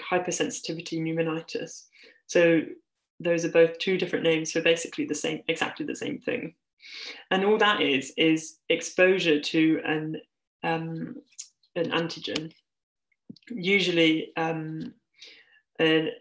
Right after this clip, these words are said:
avian protein, so like, um, pigeons or parrots or something, um, or mold antigens like aspergillus and other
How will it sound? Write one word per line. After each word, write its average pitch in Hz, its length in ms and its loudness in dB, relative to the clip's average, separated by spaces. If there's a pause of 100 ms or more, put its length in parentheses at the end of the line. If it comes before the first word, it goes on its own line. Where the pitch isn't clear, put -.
(220)
avian 185 380 2
protein, 175 440 -2
so 165 200 6
like, - 500 -2
um, 170 420 -10
pigeons 175 480 -4
or - 120 -6
parrots 185 520 -2
or - 80 -8
something, - 480 -10 (640)
um, 160 480 -2 (340)
or 160 380 4
mold 165 400 6
antigens - 580 -6
like - 200 -4
aspergillus 160 640 -4
and 170 100 -8
other - 420 -4